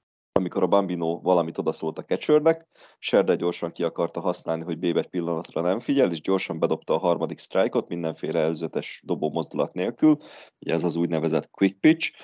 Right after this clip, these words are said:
ami a National League-ben akkoriban engedélyezett volt, viszont, ö, az American League-ben és a World Series-ben nem.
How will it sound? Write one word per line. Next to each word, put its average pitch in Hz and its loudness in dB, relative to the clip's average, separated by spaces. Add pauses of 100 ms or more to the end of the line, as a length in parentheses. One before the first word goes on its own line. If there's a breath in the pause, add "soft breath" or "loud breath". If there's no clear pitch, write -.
(160 loud breath)
ami 87 2
a 90 4
National 92 0
League-ben 82 -2
akkoriban 82 0
engedélyezett 110 2
volt, 113 2
viszont, 87 -4
ö, 87 6
az 80 0
American 104 0
League-ben 104 -2
és 80 -2
a - -4
World 87 2
Series-ben 85 -2
nem. 95 2